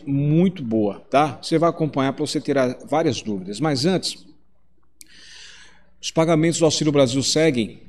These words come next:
desse dia dezoito em diante, né, final do nis cinco, nessa quarta, dia dezenove, final do nis seis, aí segue,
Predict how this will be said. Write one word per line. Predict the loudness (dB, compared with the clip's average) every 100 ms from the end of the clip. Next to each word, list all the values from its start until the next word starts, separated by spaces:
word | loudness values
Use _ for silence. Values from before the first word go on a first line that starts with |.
| -12
desse | 0 0 0 0
dia | 0
dezoito | 2 0 2 0 2 0
em |
diante, | 0 0 0 -2
né, | -2 -4
final | -2 0 0
do | 0
nis | 0 0 -2
cinco, | -2 -2 -2 -8 -12 -10
nessa | -6 -4 -4
quarta, | 0 0 0 -2
dia | -2
dezenove, | -2 0 -2 -2
final | -4 -4
do | -4
nis | -4 -4
seis, | -2 -2 2
aí | 0 0
segue, | 0 2 2 2 0